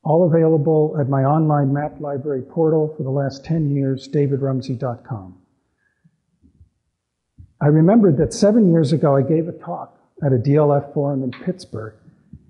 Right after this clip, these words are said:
that showed the very first uses I was making of G I S as applied to historical maps. Today I'll show how that process has evolved in the ensuing years and other tools that I've added, especially my recent forays into virtual worlds like Second Life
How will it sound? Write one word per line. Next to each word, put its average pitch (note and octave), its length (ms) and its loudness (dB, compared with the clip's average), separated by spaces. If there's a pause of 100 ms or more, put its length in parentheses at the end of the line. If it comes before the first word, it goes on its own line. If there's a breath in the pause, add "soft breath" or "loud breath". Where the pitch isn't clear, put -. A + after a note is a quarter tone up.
(180)
that - 160 0
showed F#3 260 4
the E3+ 60 4
very F#3 320 4
first F3 340 0
uses C#3+ 360 0
I C#3 80 2
was B2+ 180 0
making D3 380 0
of A#2 100 -4
G D3 160 0
I C3 220 2
S A#2+ 180 -4
as B2+ 140 -6
applied C3 400 -2
to B2+ 60 -2
historical B2+ 540 -6
maps. A#2 540 -10 (260)
Today E3 280 2
I'll D#3+ 100 2
show F#3 240 0
how E3 140 2
that C3+ 200 0
process C3+ 440 -2
has B2 180 -4
evolved C3+ 520 0
in C3 100 -4
the B2+ 120 -4
ensuing C#3 540 -2
years A2 300 -8 (420 soft breath)
and D#3+ 100 -4
other F3 220 2
tools E3 420 0
that C#3+ 100 -2
I've B2+ 200 0
added, B2 340 -2 (400)
especially F3 420 -2
my D#3+ 140 -2
recent C#3+ 400 -2
forays C3+ 460 0
into C3 200 -8
virtual D#3 480 -2
worlds C#3 320 -6
like C3+ 200 -12
Second C#3 380 -8
Life B2+ 260 -8